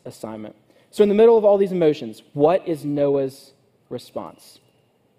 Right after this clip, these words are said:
It says this in Genesis six, verse twenty-two. "And Noah did this." He did everything that God had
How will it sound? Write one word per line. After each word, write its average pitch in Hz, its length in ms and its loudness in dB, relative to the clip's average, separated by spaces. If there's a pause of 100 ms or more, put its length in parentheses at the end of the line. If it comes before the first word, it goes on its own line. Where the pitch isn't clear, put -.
(240)
It - 60 -20
says 135 160 -2
this 131 160 -10
in 135 80 -10
Genesis 127 320 -10
six, - 260 -10
verse 120 180 -10
twenty-two. 117 420 -14 (440)
"And 143 160 -2
Noah 151 240 4
did 170 220 -2
this." - 400 -8 (840)
He - 120 -12
did 127 300 -6
everything 135 760 -4 (380)
that 139 200 -6
God 127 280 -4
had 117 520 -10